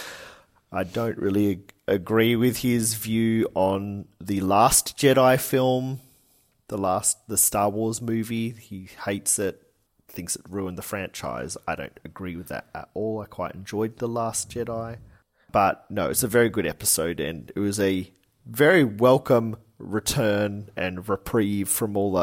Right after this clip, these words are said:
other rubbish this year. So it was good to hear you back, Jenkins, and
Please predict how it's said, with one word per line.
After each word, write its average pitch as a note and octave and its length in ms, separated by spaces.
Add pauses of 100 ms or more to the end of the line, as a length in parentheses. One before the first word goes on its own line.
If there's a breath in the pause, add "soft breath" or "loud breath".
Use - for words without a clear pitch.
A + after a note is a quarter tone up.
other F#2 180
rubbish E2 440
this - 220
year. B1 220
So - 220
it C2 160
was A#2+ 180
good E3+ 400
to C#3 80
hear C3 480
you A#2 180
back, F2+ 440
Jenkins, F2 640
and F2 200